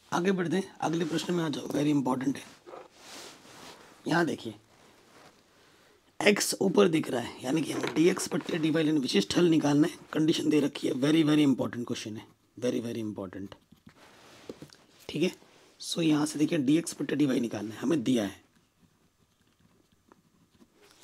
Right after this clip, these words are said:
ठीक है, हमें क्या है, दिया है करके लिखेंगे।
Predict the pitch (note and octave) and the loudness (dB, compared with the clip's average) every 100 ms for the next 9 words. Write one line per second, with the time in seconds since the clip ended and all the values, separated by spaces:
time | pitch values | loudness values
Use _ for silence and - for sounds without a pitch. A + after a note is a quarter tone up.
0 | _ - - - D3 F3 - - - A#2+ | _ -8 -8 -2 0 2 0 -6 -12 -4
1 | D3+ D#3 D3+ D#3+ C#3+ B2+ C3 C3+ C3 B2+ | -2 2 4 4 2 0 2 2 0 -2
2 | A#2+ A#2+ B2+ | -2 -2 -2